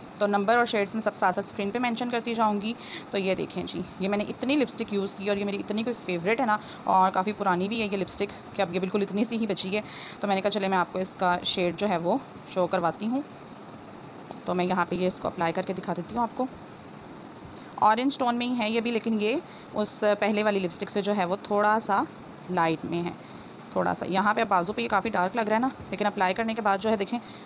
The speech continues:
difference काफ़ी है दोनों में। तो ये इस तरह से ये इसकी shade है ये, और बहुत ही sweet सी अंडरटोन में आ जाता है ये Peach और orange का contrast कह सकते हैं आप इसको।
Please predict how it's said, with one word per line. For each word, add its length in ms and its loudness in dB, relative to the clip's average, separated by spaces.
difference 360 0
काफ़ी 280 2
है 60 4
दोनों 200 0
में। 140 -4
तो 80 6
ये 160 2
इस 180 -2
तरह 200 4
से 140 -2
ये 200 2
इसकी 420 -4
shade 320 2
है 160 2
ये, 220 -2
और 300 6
बहुत 300 0
ही 60 0
sweet 420 -2
सी 160 -4
अंडरटोन 420 2
में 120 2
आ 100 4
जाता 220 -2
है 160 0
ये 160 0
Peach 360 4
और 160 8
orange 460 4
का 180 4
contrast 520 0
कह 100 0
सकते 280 -8
हैं 60 -2
आप 100 -6
इसको। 260 -8